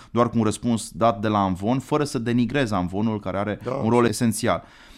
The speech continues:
Speaker 1: Acum aș vrea să rămânem un pic pe cuvânt și
Speaker 2: Mhm.
Speaker 1: fiindcă tu ai spus că între toate evangheliile și între toate textele biblice,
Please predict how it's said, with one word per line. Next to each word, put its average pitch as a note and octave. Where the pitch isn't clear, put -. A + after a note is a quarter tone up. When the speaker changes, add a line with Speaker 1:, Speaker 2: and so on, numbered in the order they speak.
Speaker 1:
Acum -
aș A#3
vrea A3+
să A3
rămânem G#3
un F3+
pic E3+
pe F3
cuvânt A#2
și C3
Speaker 2:
Mhm. F3+
Speaker 1:
fiindcă C3+
tu D#3+
ai D#3+
spus -
că C3
între A2+
toate D#3
evangheliile A#2
și F#2
între G2
toate C3+
textele A2+
biblice, F#2+